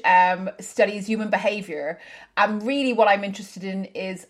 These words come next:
understanding the intent action gap. So when people say they want to do things, actually mean it when they say it. So they're not just saying it for the sake of it. And then their actions actually go in another way. So really, I want to do behavioural science that gives autonomy to people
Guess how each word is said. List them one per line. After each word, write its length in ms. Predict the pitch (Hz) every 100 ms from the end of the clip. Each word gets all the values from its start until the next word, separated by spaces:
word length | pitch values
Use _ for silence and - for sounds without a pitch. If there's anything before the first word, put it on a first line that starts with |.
| -
understanding 800 | 196 196 196 - 185 185 185 185
the 140 | 190
intent 420 | 190 190 190 185 -
action 340 | 175 - - 185
gap. 340 | 156 98 -
So 160 | - 208
when 200 | 214 214
people 560 | - 233 226 214 202 - -
say 420 | - - 269 254 247
they 120 | 233
want 240 | 202 196
to 80 | 196
do 220 | 190 185
things, 400 | 180 165 175 185
actually 380 | 285 - - 240
mean 240 | 226 285 254
it 80 |
when 140 | 202 196
they 120 | 190
say 380 | - 196 165 190
it. 240 | 226 - - - - _
So 160 | -
they're 100 | 208
not 200 | 202 196
just 140 | 220 -
saying 200 | 190 180
it 100 | 180
for 60 |
the 80 | 190
sake 260 | - 185 190
of 80 |
it. 140 | 165 165
And 160 | 196 202
then 300 | 202 196 190
their 180 | 190 -
actions 640 | 214 - - 214 185 180 -
actually 320 | - - 208
go 200 | 190 190
in 60 | 185
another 300 | 185 175 175
way. 240 | 170 -
So 180 | - 208
really, 540 | 202 240 226 214 208 - - - -
I 80 |
want 180 | 208 220
to 60 | 226
do 120 | 226
behavioural 440 | 208 226 190 190
science 400 | 190 202 185 185
that 160 | 190 190
gives 160 | 190 196
autonomy 440 | - 214 202 196
to 120 | 196
people 540 | - 196 196 175 175